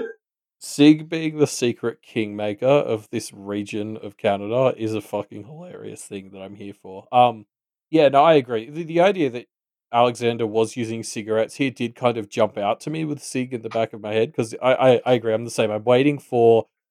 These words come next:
Sig the cigarette to have his moment, uh, in the spotlight,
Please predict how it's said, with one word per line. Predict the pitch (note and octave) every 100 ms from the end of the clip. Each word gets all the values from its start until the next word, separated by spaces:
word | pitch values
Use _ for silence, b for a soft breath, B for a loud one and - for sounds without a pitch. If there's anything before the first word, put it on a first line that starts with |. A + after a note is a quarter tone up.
| _ _
Sig | - - A#2+ A2+
the | A#2
cigarette | A2 A#2+ G#2+ G#2 A2+ -
to | B2
have | A2 A2
his | - G#2
moment, | G#2+ G2+ G#2+ D3 E3+ - _ -
uh, | A2 G2+ G2 G2+
in | A2
the | G#2+
spotlight, | - - G#2 - C3+ F3+